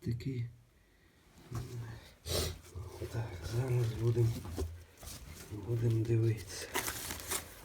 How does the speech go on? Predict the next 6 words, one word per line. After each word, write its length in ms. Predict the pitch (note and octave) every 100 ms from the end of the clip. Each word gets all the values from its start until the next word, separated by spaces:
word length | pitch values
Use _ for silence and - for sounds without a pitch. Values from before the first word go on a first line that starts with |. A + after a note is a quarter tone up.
| - -
Надо 320 | A#2 A2+ A2
якусь 460 | A#2 A#2 - A#2 -
підставу 800 | - A#2+ - - G#2+ B2+ A#2+ A#2 - -
купити 720 | - A#2 A#2 A2+ A#2 A#2 A#2
чи 120 | - E2+
що. 280 | - A#2